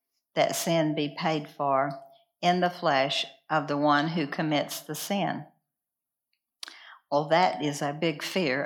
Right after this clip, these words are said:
of the judgment that most of the Old Testament folks dealt with, but not you. The price has been paid. Hebrews two eleven beginning, it says, "Both the one who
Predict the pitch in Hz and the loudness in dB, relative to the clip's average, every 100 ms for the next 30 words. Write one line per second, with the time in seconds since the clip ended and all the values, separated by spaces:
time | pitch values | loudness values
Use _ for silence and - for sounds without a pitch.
0 | - 143 151 147 143 156 151 - 143 131 | -2 -2 -2 -4 0 2 2 0 -2 -4
1 | - 143 - - _ _ - 156 156 - | 0 2 0 -6 _ _ 2 2 2 -2
2 | 165 147 151 143 - 185 156 - 156 139 | -2 2 4 2 0 0 0 -2 -2 -4
3 | - 151 139 - - 160 - - 120 135 | 0 0 2 -4 0 0 0 -2 -2 -4
4 | - _ _ _ _ _ _ _ _ 165 | -8 _ _ _ _ _ _ _ _ 2
5 | 170 156 160 175 156 127 156 - _ _ | 4 4 2 0 0 0 -4 -10 _ _
6 | _ _ _ - 180 - 185 160 175 - | _ _ _ -12 -12 2 4 6 4 -2
7 | - 202 165 143 131 - - 156 143 160 | -6 0 2 2 -2 -8 -4 -2 -2 -4
8 | 185 160 - 131 - _ _ _ _ _ | -6 -4 -4 -6 -12 _ _ _ _ _
9 | _ _ _ _ _ _ _ _ _ _ | _ _ _ _ _ _ _ _ _ _
10 | _ - - _ _ - 208 156 160 160 | _ -20 -20 _ _ -4 -2 0 0 0
11 | - - 170 160 160 160 156 147 151 151 | -2 0 0 0 0 0 2 0 -2 -4
12 | 160 151 143 143 147 - - 151 139 139 | -6 -2 0 0 -2 -8 -4 0 0 0
13 | - - _ _ _ _ _ 156 160 165 | -10 -16 _ _ _ _ _ 2 4 4
14 | - 156 170 156 170 180 185 185 147 - | 2 0 4 4 4 0 -2 0 0 -4